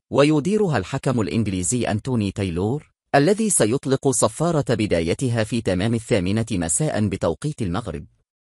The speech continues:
ويمكن مشاهدة البث المباشر للمباراة عبر قنوات بي إن سبورتس صاحبة الحقوق الحصرية لبطولة يورو ألفين وأربعة وعشرون بالشرق الأوسط وشمال إفريقيا على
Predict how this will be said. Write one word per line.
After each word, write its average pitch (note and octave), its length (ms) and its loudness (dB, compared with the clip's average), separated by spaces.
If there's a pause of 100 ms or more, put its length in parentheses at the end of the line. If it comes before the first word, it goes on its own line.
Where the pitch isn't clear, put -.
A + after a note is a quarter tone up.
(540)
ويمكن F3 560 4
مشاهدة A2+ 580 2
البث G#2+ 320 0
المباشر G#2 480 0
للمباراة F#2 720 2
عبر E2 360 0
قنوات F2+ 500 0
بي A2 300 -2
إن G2 160 2
سبورتس - 640 0
صاحبة A2+ 440 0
الحقوق A#2 460 -2
الحصرية G#2+ 640 -2
لبطولة G#2 640 -2
يورو A2 420 0
ألفين C3 420 -2
وأربعة F#2 500 2
وعشرون G2+ 560 -2
بالشرق A2+ 400 -4
الأوسط E2+ 540 -2
وشمال F#2 600 0
إفريقيا A2+ 500 -4
على D#2+ 300 -2